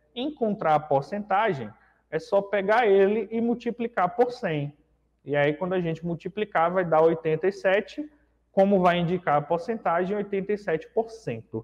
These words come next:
tá bom? Ou seja, em porcentagem, o aproveitamento desse time, da quantidade de jogos que ele venceu, foi de oitenta e sete por cento. Você também pode fazer na calculadora, tá?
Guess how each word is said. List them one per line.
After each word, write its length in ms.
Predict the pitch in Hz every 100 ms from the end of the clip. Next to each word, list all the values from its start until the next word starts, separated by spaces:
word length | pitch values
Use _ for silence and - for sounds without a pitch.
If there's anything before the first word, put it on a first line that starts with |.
| -
tá 120 | 127
bom? 420 | 156 208 294 - - _ -
Ou 180 | 208
seja, 640 | 202 - 175 175 214 302 - - - _ _ _ _ -
em 240 | 233 320
porcentagem, 920 | 294 190 208 226 202 165 175 185 226 294
o 120 | 185
aproveitamento 840 | 185 196 190 185 180 190 175 180 180
desse 300 | 190 196 185
time, 540 | - 160 139 113 104 _ _ _ _ _ 139
da 160 | 147
quantidade 640 | 147 180 190 165 175 190 190
de 140 | 202
jogos 380 | 165 151 156 151
que 100 | 143
ele 120 | 135
venceu, 640 | 156 190 - 175 185 233 - _ _ _ _
foi 260 | - 185 208
de 140 | 190
oitenta 380 | 185 185 180 185
e 60 | 190
sete 320 | 160 151 151
por 180 | 202 202
cento. 500 | 202 202 214 302 -
Você 260 | 175 170 190
também 320 | 190 214 196
pode 360 | 202 185 190 -
fazer 420 | - 247 180 196
na 180 | 226 160
calculadora, 800 | 170 165 165 202 190 170 196 320 - _ _ _ -
tá? 680 | 160 226 - - - _